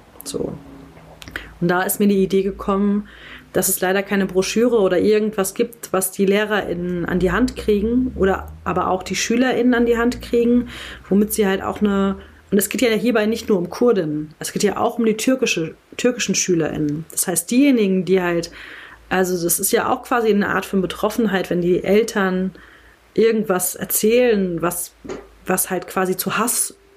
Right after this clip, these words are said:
ne, was den Hass schürt, auch in der Schule, ähm,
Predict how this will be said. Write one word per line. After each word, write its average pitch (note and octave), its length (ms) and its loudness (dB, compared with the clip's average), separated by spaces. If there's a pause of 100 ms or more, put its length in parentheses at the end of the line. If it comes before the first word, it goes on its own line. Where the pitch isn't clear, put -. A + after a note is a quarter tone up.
(160)
ne, A3 180 4
was G#3 160 2
den E3 180 -4
Hass G#3 200 0
schürt, A#3+ 640 2
auch - 180 -6
in E3+ 80 -4
der E3+ 120 0
Schule, A#3+ 520 2 (1080)
ähm, F3+ 720 0